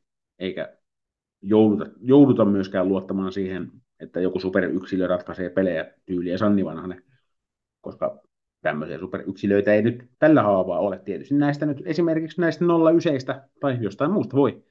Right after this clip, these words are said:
kehittyä vielä moinen superyksilö. Annetaan nuorille ihmisille aikaa kehittyä, mutta hyvällä tiellä ollaan myös tyttöjen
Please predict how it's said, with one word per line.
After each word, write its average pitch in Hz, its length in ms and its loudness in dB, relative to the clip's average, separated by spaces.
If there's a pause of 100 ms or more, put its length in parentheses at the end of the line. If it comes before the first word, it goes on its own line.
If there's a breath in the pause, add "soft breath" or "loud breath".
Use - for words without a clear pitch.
(560)
kehittyä 110 540 -4
vielä 82 240 -12 (320)
moinen 101 420 -6
superyksilö. 98 880 -8 (240)
Annetaan 101 560 -8 (880)
nuorille 151 760 2 (240)
ihmisille 147 580 2
aikaa 147 440 -4
kehittyä, 123 440 -6
mutta 123 240 -10
hyvällä 185 260 -2
tiellä 165 340 4
ollaan 113 280 0
myös 107 260 0 (1800)
tyttöjen 117 1000 -2